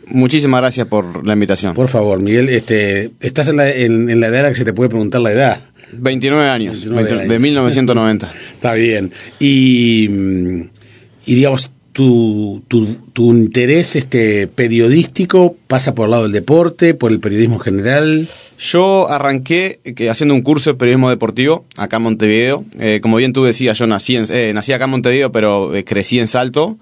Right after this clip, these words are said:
Speaker 1: Pero como en casi toda la ciudad del interior, a la hora de hacer facultad,
Speaker 2: Sí.
Speaker 1: eh, salvo algunas carreras, toca venir a la capital.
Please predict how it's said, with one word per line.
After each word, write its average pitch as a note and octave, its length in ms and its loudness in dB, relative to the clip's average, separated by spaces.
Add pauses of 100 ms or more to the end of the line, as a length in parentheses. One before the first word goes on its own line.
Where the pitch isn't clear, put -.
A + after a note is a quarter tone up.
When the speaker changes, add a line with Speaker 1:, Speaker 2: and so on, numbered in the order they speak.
(400)
Speaker 1:
Pero B2+ 380 0
como A2 200 -2
en G2+ 60 -4
casi G#2+ 200 -6
toda B2+ 220 0
la A#2 80 -4
ciudad A2+ 200 -2
del A#2 100 -2
interior, A2+ 500 0
a A2 80 0
la G#2 140 0
hora A#2 160 2
de A2 60 0
hacer G#2+ 160 -4
facultad, A2+ 600 -2
Speaker 2:
Sí. F#2 220 -10 (140)
Speaker 1:
eh, G#2+ 180 -2
salvo B2 300 -2
algunas C3+ 320 0
carreras, C#3 540 -4 (320)
toca A#2 260 -2
venir A2 220 0
a G#2+ 60 -2
la G2+ 80 -2
capital. F#2 420 -4